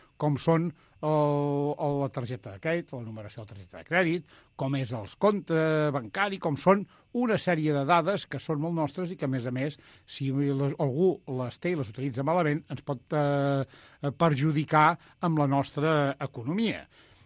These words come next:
I moltes vegades, davant de l'ordinador,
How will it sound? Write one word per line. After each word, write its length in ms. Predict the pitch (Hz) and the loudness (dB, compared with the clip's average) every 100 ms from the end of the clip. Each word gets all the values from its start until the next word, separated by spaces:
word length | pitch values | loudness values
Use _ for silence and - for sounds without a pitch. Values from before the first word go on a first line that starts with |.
| _ - - _ _ 180 | _ -20 -20 _ _ 2
I 80 | |
moltes 320 | 180 233 240 196 | 2 2 0 2
vegades, 400 | 220 220 233 170 | 2 2 0 2
davant 320 | 175 214 202 | 2 4 2
de 80 | 214 | 2
l'ordinador, 720 | 214 190 208 214 220 233 | 0 0 -2 2 2 2